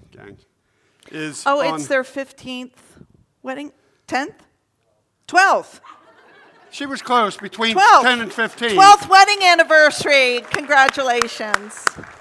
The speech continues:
Speaker 1: Great job. Um, so this morning it's on glory conceived.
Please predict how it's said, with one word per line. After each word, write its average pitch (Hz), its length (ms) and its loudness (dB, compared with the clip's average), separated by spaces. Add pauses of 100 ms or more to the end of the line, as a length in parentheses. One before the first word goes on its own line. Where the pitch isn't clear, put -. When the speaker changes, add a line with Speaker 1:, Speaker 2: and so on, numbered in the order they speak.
(1500)
Speaker 1:
Great 143 240 -12
job. 123 520 -12 (220)
Um, 147 380 -2 (560)
so 202 160 -6
this 196 180 -10
morning 214 300 -2
it's 196 120 -10
on 196 220 -4
glory 196 540 -4 (240)
conceived. 175 680 -10